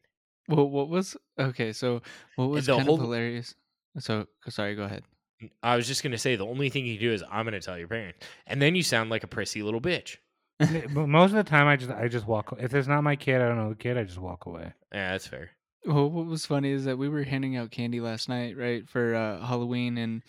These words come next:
Speaker 1: Ariana said "buddy" to, uh, one of the kids that was there, and, uh, his sister said, like, his name is, I'm, I'm just gonna throw a name out there. His name is Duncan. You, you should name, or you should, uh, call him by Duncan.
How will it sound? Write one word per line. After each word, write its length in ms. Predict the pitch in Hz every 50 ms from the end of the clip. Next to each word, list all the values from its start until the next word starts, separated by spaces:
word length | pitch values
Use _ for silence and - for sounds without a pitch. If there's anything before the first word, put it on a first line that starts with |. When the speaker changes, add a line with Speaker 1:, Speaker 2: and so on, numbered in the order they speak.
| - - - - - _ _ _ _ _ _ - - -
Speaker 1:
Ariana 400 | 139 139 131 127 131 139 135 127
said 280 | - 139 127 123 120
"buddy" 480 | 127 123 117 117 123 123 123 120 117 - - _ _ _ - -
to, 640 | - - 131 123 120 120 117 117 117 113 113 - - _ _ _ _ -
uh, 440 | 131 123 117 113 110 110 110 110 107 -
one 180 | - 135 127 127
of 60 | 117
the 60 | 120 113
kids 340 | - - 123 117 117 120 127
that 120 | 117 110
was 300 | 117 117 113 110 113 -
there, 460 | - 139 127 120 120 117 120 123 120 117
and, 260 | 113 110 110 113 - - - - - - _ _ _ -
uh, 440 | 120 117 113 113 110 107 110 110 -
his 340 | - 131 120 131 131 120 -
sister 640 | - - 143 135 135 - - 143 127 117 113 - - _
said, 280 | - - - 120 113 120
like, 160 | 117 110 110 -
his 240 | - 147 151 147 147
name 260 | 143 139 139 135 131
is, 280 | 123 117 113 117 - -
I'm, 220 | 113 113 110 110 - -
I'm 160 | 120 113 107 107
just 160 | 107 107 -
gonna 160 | - 110 107 101
throw 180 | - 110 110
a 40 | 107 107
name 180 | 107 107 107 107
out 140 | 104 104 -
there. 140 | 110 107 113
His 200 | 127 131 135 151
name 160 | 151 151 135
is 100 | 117 117
Duncan. 500 | - - 117 113 120 - 117 110 113 - _ _ _ - - _ _ _ _ _
You, 200 | 139 131 127 131 - -
you 120 | 135 127
should 180 | 117 - 131 123
name, 360 | 120 117 120 120 120 113 - _ -
or 100 | 127 120
you 200 | 117 117 120 127
should, 240 | 123 - - 135 123
uh, 260 | 117 113 107 101 98 -
call 220 | - 131 127 127 123
him 80 | 120 113
by 120 | 110 104
Duncan. 540 | 104 110 120 117 123 120 - 120 110 110 113